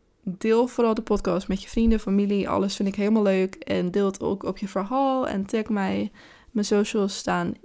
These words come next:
in de beschrijving. Daar kan je alles vinden. En dat vind ik helemaal leuk om te zien. En dan kan ik het ook delen op mijn verhaal.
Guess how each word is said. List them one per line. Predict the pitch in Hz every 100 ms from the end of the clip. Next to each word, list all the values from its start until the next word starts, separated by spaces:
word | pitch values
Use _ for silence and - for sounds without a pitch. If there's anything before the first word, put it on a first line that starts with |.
| -
in | - 190
de | 180 - -
beschrijving. | - - 269 269 247 233 - _
Daar | - 196
kan | - 196
je | 190
alles | - 180 -
vinden. | 180 175 170 185 196 - - - _ _
En | 208 190 190
dat | 202
vind | -
ik | 208
helemaal | 226 226
leuk | 214
om | 220
te | 214
zien. | 214 196 196 -
En | 214
dan | 196
kan | 196
ik | 196
het | 214
ook | - 226
delen | 269 247 233
op | 226
mijn | 233 226
verhaal. | 233 233 214 202 226